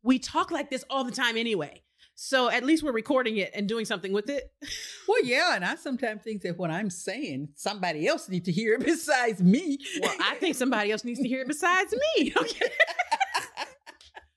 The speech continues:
Speaker 1: Okay, guys. So today's life topic, I am so excited 'cause this is something we've been talking about for a while. A couple years we've had this discussion kind of back and forth. Um, and it turns out that it transcends everything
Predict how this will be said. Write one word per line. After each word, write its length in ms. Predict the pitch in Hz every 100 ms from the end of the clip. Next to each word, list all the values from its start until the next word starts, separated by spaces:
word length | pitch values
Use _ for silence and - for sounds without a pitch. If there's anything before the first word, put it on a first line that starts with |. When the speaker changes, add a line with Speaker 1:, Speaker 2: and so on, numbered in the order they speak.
| _ -
Speaker 1:
Okay, 280 | 269 285
guys. 260 | 208 175 160
So 220 | - 233
today's 960 | 214 233 160 - 240 247 294 453 453 320
life 420 | 285 269 302 -
topic, 400 | 262 220 208 175
I 280 | 226 320 381
am 240 | 233 226 220
so 300 | - 254 269
excited 440 | 320 233 208 202
'cause 160 | 202 190
this 140 | 294
is 100 | 440
something 300 | 240 214 196
we've 140 | 196 202
been 140 | 190
talking 340 | 196 190 180
about 260 | 175 170 160
for 140 | -
a 40 | 151
while. 200 | 143 131
A 40 |
couple 240 | - 294 339
years 240 | 277 277
we've 140 | 247 220
had 160 | 214 196
this 120 | -
discussion 540 | 180 - 190 - 175 160 - -
kind 160 | 226 208
of 100 | 170
back 220 | 202 208
and 100 | 185
forth. 340 | 196 190 180 -
Um, 320 | 180 156 156 - - - -
and 160 | 202 208
it 220 | 185 -
turns 340 | 277 277 240
out 240 | 233 233 226
that 200 | 185 -
it 160 | 180 180
transcends 680 | - 226 214 - 220 208 165
everything 600 | 196 190 190 160 139